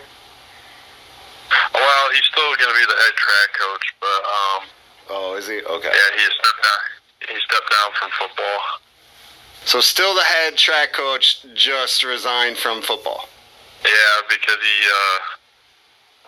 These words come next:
Speaker 1: wants to take time to watch my sister play volleyball and come out and watch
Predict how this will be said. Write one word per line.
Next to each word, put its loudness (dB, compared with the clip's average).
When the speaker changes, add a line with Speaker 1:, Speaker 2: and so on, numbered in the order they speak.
Speaker 1:
wants 2
to 2
take 0
time 2
to 0
watch -4
my 2
sister 2
play 0
volleyball -2
and -6
come 2
out 2
and -8
watch 0